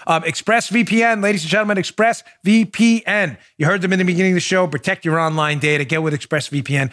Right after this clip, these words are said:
Hey, when you use a bathroom, you close the door behind you, right? You don't want passerbys checking you out. Well, why do you go on the internet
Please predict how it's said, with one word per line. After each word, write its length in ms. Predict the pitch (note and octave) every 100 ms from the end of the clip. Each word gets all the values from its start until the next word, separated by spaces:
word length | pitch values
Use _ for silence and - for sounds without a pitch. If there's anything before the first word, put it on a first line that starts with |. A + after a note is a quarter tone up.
| -
Hey, 100 | F3
when 120 | F3 E3+
you 60 |
use 180 | G#3+ F3
a 20 |
bathroom, 380 | E3+ F#3 F3+ D3+
you 80 | C#3
close 220 | E3 C#3
the 60 | C3+
door 120 | D3
behind 300 | C3+ D3 B2+
you, 60 |
right? 220 | G#2 C3+ C#3+ - - -
You 60 |
don't 80 | A3
want 120 | G3
passerbys 480 | F3 F#3+ - E3 D3+
checking 340 | - F3+ D3+ D3+
you 100 | G3
out. 240 | F#3+ D#3+ _ F3+
Well, 80 |
why 160 | G3 C4+
do 40 |
you 80 | C#4
go 180 | A#3+ B3+
on 100 | B3+
the 160 | B3 C#4
internet 420 | C#4+ F3+ F3+